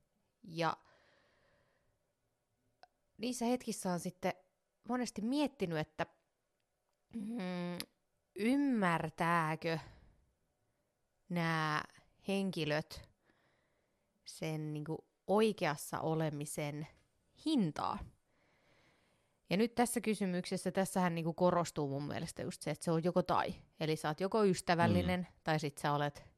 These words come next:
Speaker 1: epäystävällinen <laughs> ja oikeassa
Speaker 2: Mm.
Speaker 1: mieluummin. Et ne voi olla just tällaisia niinku tilanteita, vaikka jotain johtoryhmän palavereita tai, tai jotain kiivaita keskusteluja, kun tehdään päätöksiä, että miten ne pitää tehdä. Niin,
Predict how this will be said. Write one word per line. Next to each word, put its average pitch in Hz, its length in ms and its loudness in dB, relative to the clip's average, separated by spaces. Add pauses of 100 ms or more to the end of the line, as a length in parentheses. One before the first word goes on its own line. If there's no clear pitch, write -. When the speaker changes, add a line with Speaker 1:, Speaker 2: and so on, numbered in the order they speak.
(160)
Speaker 1:
epäystävällinen - 1080 4
<laughs> - 20 -20
ja 160 160 0
oikeassa - 560 -6
Speaker 2:
Mm. - 60 -18 (160)
Speaker 1:
mieluummin. - 380 -8 (880)
Et 165 80 -4
ne 170 100 0
voi 170 140 4
olla 165 140 4
just 160 180 -2
tällaisia 143 460 0
niinku 139 200 -8
tilanteita, 147 560 -4
vaikka - 220 -14
jotain - 220 -10
johtoryhmän - 720 -10
palavereita - 840 -12
tai, - 280 -10 (360)
tai - 200 -16
jotain - 360 -10 (260)
kiivaita 156 500 -4
keskusteluja, - 680 -10
kun 196 80 -12
tehdään 160 300 -4
päätöksiä, - 720 -6
että - 280 -14
miten 165 280 -2
ne - 60 -10
pitää - 280 -8
tehdä. 196 280 -8 (1080)
Niin, 165 360 -2